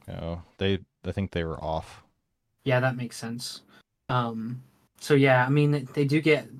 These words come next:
Speaker 2: if they did have a bye, yeah, they get extra preparing time. But I, I like this Rams team. I, I'm, I'm on them, so I take them by a field goal. Um, this is a game I'll, I'll probably, I think I'll tease the Rams.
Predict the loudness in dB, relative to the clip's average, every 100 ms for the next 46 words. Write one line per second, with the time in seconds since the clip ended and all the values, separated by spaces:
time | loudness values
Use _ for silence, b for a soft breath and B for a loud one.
0 | -4 -2 4 4 4 4 4 6 6 6
1 | 4 2 0 0 -2 -6 -6 -6 -4 -4
2 | -2 -4 -6 -8 -14 B B 2 4 4
3 | 4 2 -2 -2 -2 -2 -4 -6 -6 0
4 | 0 2 0 -2 -2 0 0 0 -2 -4
5 | -4 0 0 0 -2 -2 0 0 0 -2
6 | 2 2 2 -2 B B _ _ 0 2
7 | 0 -6 2 2 4 4 6 6 6 6
8 | 4 2 4 4 2 -4 _ _ _ _
9 | -8 -6 -2 0 0 -2 -2 -2 0 0
10 | 2 2 0 -2